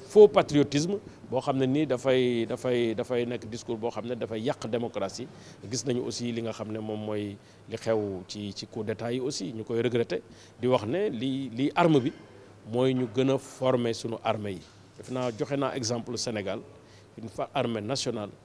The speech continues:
boo xam ne da ngay xool armée bi dafay refléter la diversité ethnique fii ci Sénégal,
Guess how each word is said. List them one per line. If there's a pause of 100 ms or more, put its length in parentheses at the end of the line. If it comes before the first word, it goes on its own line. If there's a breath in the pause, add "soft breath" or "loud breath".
(320 loud breath)
boo
xam
ne
da
ngay
xool
armée
bi
dafay
refléter
la
diversité
ethnique (140)
fii
ci
Sénégal,